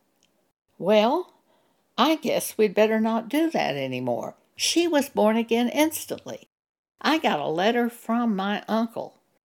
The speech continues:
saying, "Your mother's changed. She's really changed."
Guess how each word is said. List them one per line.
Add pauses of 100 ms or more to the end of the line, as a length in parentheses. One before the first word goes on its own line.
(160)
saying,
"Your
mother's
changed.
She's
really
changed."